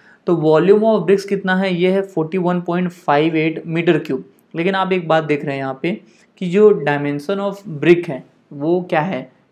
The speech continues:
ये गिवन है आपका सेंटीमीटर में, ठीक है ना। ब्रिक्स के जो डायमेंशन है वो क्या, किस में गिवन है, सेंटीमीटर में गिवन है। तो आप क्या करिए,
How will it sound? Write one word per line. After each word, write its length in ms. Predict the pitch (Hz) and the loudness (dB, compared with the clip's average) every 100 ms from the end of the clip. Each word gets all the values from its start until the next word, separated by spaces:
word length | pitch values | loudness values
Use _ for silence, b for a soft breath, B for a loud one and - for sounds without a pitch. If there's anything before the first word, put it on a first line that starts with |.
| - | -8
ये 240 | 151 185 | 0 0
गिवन 320 | 185 180 185 180 | 0 -2 -2 0
है 40 | |
आपका 540 | 160 160 175 190 - - | -2 -2 -2 -2 -4 -14
सेंटीमीटर 600 | - 147 143 151 139 139 | -10 -6 -4 -4 -4 -6
में, 160 | 131 - | -10 -10
ठीक 140 | 170 | -6
है 60 | 196 | -4
ना। 100 | 165 135 | -4 -4
ब्रिक्स 220 | 143 143 - | -4 -4 -4
के 180 | 175 | -4
जो 160 | 160 160 | -2 -2
डायमेंशन 600 | 143 135 135 139 143 165 | 0 -2 -4 -8 -4 -4
है 60 | 147 | -4
वो 180 | 147 160 | -4 -4
क्या, 180 | 175 | -4
किस 220 | 165 151 165 | -4 -8 -10
में 80 | 156 | -8
गिवन 200 | 156 185 | -6 -6
है, 60 | |
सेंटीमीटर 480 | 190 180 202 202 208 | -2 0 2 2 2
में 100 | 190 | 2
गिवन 240 | 170 160 151 | 0 -2 -8
है। 40 | - b b b 151 | -14 b b b 2
तो 40 | |
आप 120 | 147 | 4
क्या 120 | 156 147 | 6 4
करिए, 320 | 135 127 | 2 -4